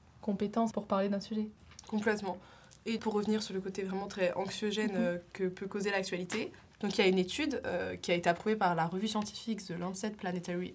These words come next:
Speaker 2: Health, désolée pour mon accent anglais horrible, de deux mille vingt et un, et qui, euh, nous dit donc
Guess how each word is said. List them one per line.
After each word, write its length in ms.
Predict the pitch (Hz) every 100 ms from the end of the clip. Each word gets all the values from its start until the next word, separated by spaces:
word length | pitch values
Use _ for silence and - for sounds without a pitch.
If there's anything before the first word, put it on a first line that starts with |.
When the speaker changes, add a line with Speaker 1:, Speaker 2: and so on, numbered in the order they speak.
| -
Speaker 2:
Health, 400 | 180 220 247 - -
désolée 280 | 165 165
pour 140 | 175 170
mon 60 | 160
accent 320 | 160 175 165
anglais 240 | 170 160 -
horrible, 420 | 220 392 370 185 - - - - -
de 180 | 254 226
deux 160 | 208
mille 180 | 185 170
vingt 180 | 165 165
et 40 | 226
un, 100 | 480 - - - - -
et 120 | 220
qui, 260 | 214 233 220
euh, 360 | 190 180 175
nous 180 | 175 180
dit 160 | 180 240
donc 220 | 220